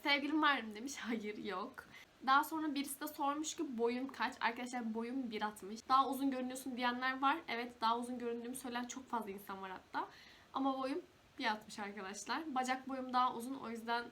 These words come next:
daha uzun gösterdiğimi fotoğraflarda çok söyleyen var.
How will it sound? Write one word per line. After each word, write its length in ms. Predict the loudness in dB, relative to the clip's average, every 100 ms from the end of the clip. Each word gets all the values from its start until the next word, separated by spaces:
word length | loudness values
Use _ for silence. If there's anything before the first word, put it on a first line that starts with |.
| -6
daha 180 | 0 0
uzun 200 | 0 -6
gösterdiğimi 800 | -6 -6 -2 -2 -2 -4 -6 -6
fotoğraflarda 560 | -10 -8 -4 -2 -2 -6
çok 200 | -6 -10
söyleyen 380 | -8 -6 -6 -6
var. 120 | -8